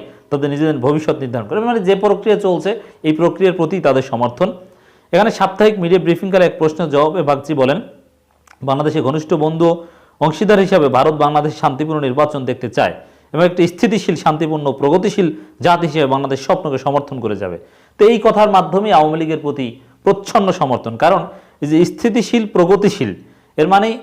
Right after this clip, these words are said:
আওয়ামী লীগ যেন আবারও ক্ষমতা থাকে, এটা হচ্ছে তাদের ভাষায় স্থিতিশীলতা। আবার প্রগতিশীল মানে ওই বিএনপি, জামাত, তারা প্রগতি বিরোধী,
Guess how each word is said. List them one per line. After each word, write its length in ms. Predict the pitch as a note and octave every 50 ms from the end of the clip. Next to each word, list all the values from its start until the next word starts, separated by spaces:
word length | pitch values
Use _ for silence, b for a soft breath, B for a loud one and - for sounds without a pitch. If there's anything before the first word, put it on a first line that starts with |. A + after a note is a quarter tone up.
| - b b b b b b b
আওয়ামী 280 | D3 D3+ E3 F3 F#3+ G#3
লীগ 100 | A3+ G3+
যেন 160 | F#3 A3 G#3+
আবারও 300 | G3+ F3 D#3 E3+ F3+ F#3
ক্ষমতা 280 | F3+ F3+ E3 D#3 D3+ C#3+
থাকে, 260 | C3 C#3 A#2 G#2+ A#2+
এটা 120 | B2+ D#3
হচ্ছে 300 | D#3+ E3 F3 F3 - F3+
তাদের 300 | D#3+ C#3+ C#3 D3 D#3 D#3
ভাষায় 280 | D3+ D3 C#3+ - D#3 C3
স্থিতিশীলতা। 680 | A2+ - C3+ A#2 A2+ - - G#2+ G2+ F#2 - C3 F3 B3 - b b b b b b b b b b b b b b -
আবার 260 | C#3+ D3+ F3+ F3 D#3+
প্রগতিশীল 640 | - - F#3 F#3+ G3 A3+ G#3 A3+ G3+ - - A3+ G#3+
মানে 300 | G#3+ G#3+ G#3 G#3 G3+ F3
ওই 140 | E3+ E3+
বিএনপি, 400 | D3+ C#3 F3 F3+ F#3 F#3 F3 G3
জামাত, 440 | E3+ D#3 E3 E3+ F3+ F3 E3+ - - -
তারা 160 | E3 D#3 F#3
প্রগতি 400 | - D#3 D#3 D#3 D#3+ D#3 D#3+ D3
বিরোধী, 360 | B2+ C3 A#2+ A#2 G2 G2+ F2